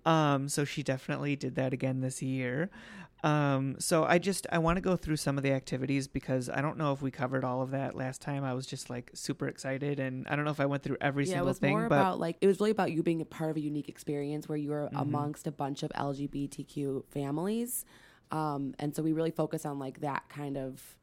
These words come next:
Speaker 2: like, that dynamic and how that must have felt for Sophia and just to be a part of,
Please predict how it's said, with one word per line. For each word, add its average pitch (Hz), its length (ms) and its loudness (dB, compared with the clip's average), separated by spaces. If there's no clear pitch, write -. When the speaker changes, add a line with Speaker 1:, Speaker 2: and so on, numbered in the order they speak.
Speaker 2:
like, 139 140 -8
that 143 160 -4
dynamic 143 580 -4
and 147 140 -2
how 135 180 -4
that 139 160 -4
must 135 200 -6
have 139 100 -6
felt - 180 -6
for - 80 -8
Sophia 143 640 -4
and 135 220 -8
just 143 200 -8
to 147 60 -8
be 139 140 -6
a 135 60 -8
part 139 320 -8
of, 135 160 -6